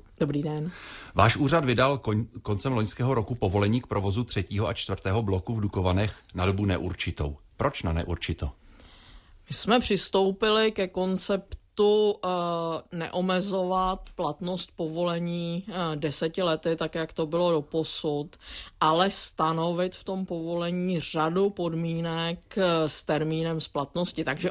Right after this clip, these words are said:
Speaker 1: ono se de facto nic nemění, protože jestliže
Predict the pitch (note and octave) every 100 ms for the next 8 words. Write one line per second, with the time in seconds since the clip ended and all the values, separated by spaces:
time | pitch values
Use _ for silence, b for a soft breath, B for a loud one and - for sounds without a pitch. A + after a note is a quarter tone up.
0 | - E3+ E3+ G3 - D#3+ D3+ - F3 -
1 | E3+ E3 D#3 E3 D3+ E3+ G3 A3+ D#3+ -
2 | B B B B D#3 D3 E3 F#3+ F3 D3+
3 | - G3+ G3 F#3+ G3